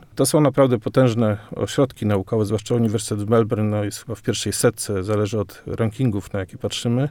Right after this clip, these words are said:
ale jest, e, w pierwszej setce uniwersytetów na świecie, więc mają zarówno zaplecze finansowe, sprzętowe, też kadrowe, bardzo mocne. Ale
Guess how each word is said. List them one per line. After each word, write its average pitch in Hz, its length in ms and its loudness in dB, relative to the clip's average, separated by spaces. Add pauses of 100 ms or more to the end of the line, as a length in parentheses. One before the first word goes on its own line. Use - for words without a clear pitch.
ale 117 180 2
jest, - 320 -2
e, 107 200 -2
w 107 60 -12
pierwszej 110 340 -2
setce 120 340 -2
uniwersytetów 113 560 -2
na 113 80 2
świecie, 123 340 -4
więc 113 380 -2
mają 135 280 6
zarówno 120 300 4
zaplecze 120 520 4
finansowe, 113 760 4
sprzętowe, 110 800 2 (140)
też - 180 -4
kadrowe, 113 500 4 (120)
bardzo 110 320 4
mocne. 101 360 4
Ale 175 400 6